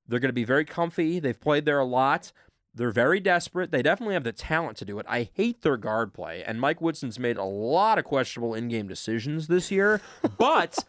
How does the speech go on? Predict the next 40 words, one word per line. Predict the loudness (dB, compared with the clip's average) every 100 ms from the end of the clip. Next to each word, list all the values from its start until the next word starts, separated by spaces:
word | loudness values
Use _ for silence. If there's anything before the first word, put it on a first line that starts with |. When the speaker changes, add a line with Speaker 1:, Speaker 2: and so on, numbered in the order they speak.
| _ _ _ _ _ _ -8 -2
Speaker 1:
there | 0 0
has | 0 0 0
to | -2
be | 0
something | 2 2 2 0 -2
said | -2 2 4 4 0
about | -4 -2 0 0 -2 _ _ _ -10 -2
who | 0 0 -2 -4
needs | -4 0 0 -2 -2
it | -2
more. | -2 0 0 2
Speaker 2:
The | 4
Speaker 1:
And | 4
Speaker 2:
hungry | 4 6 6
dog | 6 6 6
Speaker 1:
I |
U, | 4
Speaker 2:
runs | 4 2
faster. | 2 4 4 2 2 4 4 2 0
Speaker 1:
I | 2 2
U | 2 0 2 2
is | 0 0
not | 2 2 2
in | 0 0
at | -2
this | -4 -8
point. | -2 0 0 -2 -8 _ _
It | -6
could, | -4 0
they | 0
get | 0
a |
lot | 0 0 0
closer | -2 -4 -4 -8
with |
the | -10
win | -10 -8
over | -8 -8
Michigan. | -8 -8 -4
I, | -4